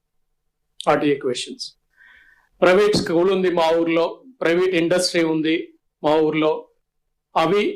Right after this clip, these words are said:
పబ్లిక్ అథారిటీస్ అవుతాయా అంటే అవి కావు. కానీ వాటిని రెగ్యులేట్ చేసే ఏజెన్సీస్ ఉంటాయి. For example, డిఎం Industries will regulate industries.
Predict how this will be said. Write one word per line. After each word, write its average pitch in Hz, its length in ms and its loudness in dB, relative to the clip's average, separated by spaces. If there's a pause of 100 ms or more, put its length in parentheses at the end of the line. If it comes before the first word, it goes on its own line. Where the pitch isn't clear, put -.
(440)
పబ్లిక్ 175 300 -2
అథారిటీస్ 165 500 -2
అవుతాయా 156 540 2
అంటే 143 280 -2
అవి 175 260 0
కావు. 143 400 0 (560)
కానీ 170 380 0 (720)
వాటిని 180 460 0
రెగ్యులేట్ 180 440 0
చేసే 185 340 0 (180)
ఏజెన్సీస్ 180 480 0
ఉంటాయి. 131 300 -2 (140)
For 160 160 0
example, 165 400 0
డిఎం 165 360 0
Industries 165 480 0
will 147 200 -4
regulate 156 380 -2 (840)
industries. 156 560 -2